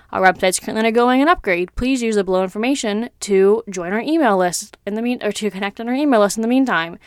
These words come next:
to learn more about our packages in the meantime." Like, something like that. You're telling them, "We're under maintenance. Here's how you can learn more to work with us in the future." This is also giving the audience kind of a point of reference of, like, what you want them to do.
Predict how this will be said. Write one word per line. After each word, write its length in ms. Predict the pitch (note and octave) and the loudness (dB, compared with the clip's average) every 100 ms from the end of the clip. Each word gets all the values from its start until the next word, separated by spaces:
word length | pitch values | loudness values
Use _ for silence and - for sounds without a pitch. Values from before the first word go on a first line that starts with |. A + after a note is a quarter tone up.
| - - _ | -20 -20 _
to 420 | - G3+ G3 G3 - | 2 4 6 4 0
learn 280 | F#3+ G3 G#3 | -2 0 2
more 140 | A3+ | 4
about 180 | B3 B3 | 6 6
our 80 | C4 | 4
packages 680 | D#4+ D#4+ C4 F#3 D3 E3+ F#3+ | 4 4 2 -2 -4 -4 -4
in 100 | G#3 | -2
the 60 | |
meantime." 580 | A#3+ C4 B3 E3 F#2+ G#3 | 0 0 -2 -6 -8 -6
Like, 260 | G#3 G3 _ _ _ - | -6 -6 _ _ _ -16
something 240 | - C4 C#4+ | -6 -2 0
like 160 | C4+ | 2
that. 280 | G#3 F3+ F#3 | 6 6 6
You're 140 | G3+ G3+ | 4 -2
telling 320 | - A3 B3 | -2 -2 0
them, 340 | B3+ B3 C4 - _ _ _ _ _ - | 2 2 2 -4 _ _ _ _ _ 4
"We're 160 | A3 | 6
under 200 | B3 E4+ | 8 6
maintenance. 600 | D4+ G3+ F3+ F3+ A3+ - - _ | 2 2 0 -4 -4 -6 -12 _
Here's 320 | A#3+ A3+ - | -2 -2 -2
how 520 | B3 A#3 A3 A3 G3+ _ _ _ _ | 2 6 6 4 0 _ _ _ _
you 160 | - G#3+ | -6 -4
can 200 | A3+ G#3+ | 0 0
learn 180 | G3 G3 | 2 4
more 580 | D4+ C4 G3+ G3 G3+ - _ - | 6 6 6 2 -2 -10 _ -10
to 140 | A3+ | -2
work 100 | G#3 | -2
with 120 | G3+ F#3+ | -2 -6
us 120 | - | -8
in 60 | |
the 80 | F3+ | -8
future." 440 | F#3 - - G#2+ _ _ _ _ _ - | -8 -8 -10 -12 _ _ _ _ _ -6
This 140 | A#3 | -2
is 160 | B3 A3 | -2 2
also 640 | C4+ E4+ - A#3 F#3 G3 F3+ | 4 4 4 2 4 4 2
giving 260 | G#3+ G3+ G3+ | 0 2 0
the 120 | G3 | 2
audience 720 | F3+ F3+ F3 E3+ F3 - - _ _ _ _ - - | 2 0 -2 -4 -6 -6 -8 _ _ _ _ -20 -14
kind 240 | A#3 C4 | -4 0
of 100 | C#4+ | 2
a 80 | C4+ | 0
point 320 | - - A3 | -2 -2 0
of 160 | G3+ E3+ | 0 -2
reference 420 | E3 - C#4 C#4+ | -4 -2 -4 -2
of, 100 | B3+ | -2
like, 140 | G#3+ F3+ | -4 -6
what 320 | E3+ F#3 - | -6 -4 -2
you 140 | G3+ | -2
want 220 | G3 F3+ | -2 -4
them 160 | F3+ F3 | -6 -10
to 140 | - | -10
do. 300 | F3 - - | -12 -12 -14